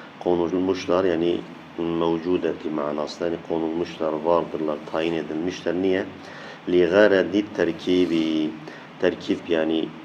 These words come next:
kelimeleri, lafızları olay-, oluşturmak için. Yani o harflerle biz ne yapıyoruz? Kelime oluşturuyoruz. E, cümle oluşturuyoruz. La bi izail mana. Mananın karşısında değil. Mesela elif.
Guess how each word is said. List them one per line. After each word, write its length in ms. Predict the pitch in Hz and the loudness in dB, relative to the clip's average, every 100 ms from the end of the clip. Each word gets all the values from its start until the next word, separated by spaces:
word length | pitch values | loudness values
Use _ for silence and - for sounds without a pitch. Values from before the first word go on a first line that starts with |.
| - | -10
kelimeleri, 760 | - 85 85 82 82 85 95 87 | 0 2 4 2 4 4 4 4
lafızları 600 | 82 - 80 82 92 107 | 2 0 0 2 4 4
olay-, 340 | 85 85 85 - | 4 2 2 0
oluşturmak 800 | 87 85 85 - 87 92 90 - | 0 0 -4 -4 0 0 -2 -6
için. 280 | - - 71 - - - - - - - - - 85 | -8 -8 -8 -12 -18 -18 -18 -20 -20 -20 -20 -6 0
Yani 220 | 85 85 | 0 2
o 80 | 82 | 0
harflerle 600 | - 87 - 95 90 82 | -2 -2 2 2 2 0
biz 100 | 85 | 0
ne 100 | 95 | 2
yapıyoruz? 520 | 92 87 92 110 - - | 0 0 -2 -2 -4 -2
Kelime 280 | 87 87 90 | 0 2 2
oluşturuyoruz. 680 | 85 80 - 80 78 90 - - - - - - - - - | 2 -2 -8 -6 -4 -4 -8 -16 -18 -18 -18 -18 -20 -8 -4
E, 40 | 85 78 | -2 -2
cümle 240 | 82 85 90 | -2 2 4
oluşturuyoruz. 800 | 82 78 78 82 92 98 87 | 4 0 -6 -2 0 0 2
La 220 | 101 104 90 | 4 4 2
bi 40 | |
izail 600 | 98 92 82 87 - 82 | 0 0 4 2 2 0
mana. 380 | 80 76 76 71 - - - - - | 0 0 -2 -6 -12 -18 -18 -18 -6
Mananın 440 | 92 82 85 90 101 - | 0 2 4 4 2 0
karşısında 600 | 85 - - 90 110 101 | 0 0 -2 2 4 4
değil. 120 | 90 | 4
Mesela 300 | 85 87 - | 2 0 2
elif. 360 | 92 98 - | 2 2 -2